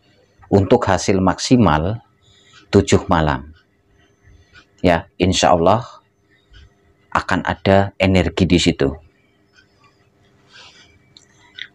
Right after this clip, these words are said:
Jadi, untuk meyakinkan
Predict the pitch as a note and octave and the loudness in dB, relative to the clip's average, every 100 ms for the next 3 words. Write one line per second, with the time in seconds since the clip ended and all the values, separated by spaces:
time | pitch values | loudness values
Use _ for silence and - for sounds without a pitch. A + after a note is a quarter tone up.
0 | - E3+ - A#2+ B2 - G2+ F#2+ G2+ - | -2 0 4 4 4 0 -2 0 -4 -4
1 | - _ _ _ _ - _ - - - | -20 _ _ _ _ -20 _ -20 -20 -20
2 | - - - - _ _ _ _ _ - | -20 -20 -20 -20 _ _ _ _ _ 0
3 | A2+ G#2+ G2+ B2+ B2 - E2 D#2+ G2+ | 2 2 2 0 0 0 -4 -4 -8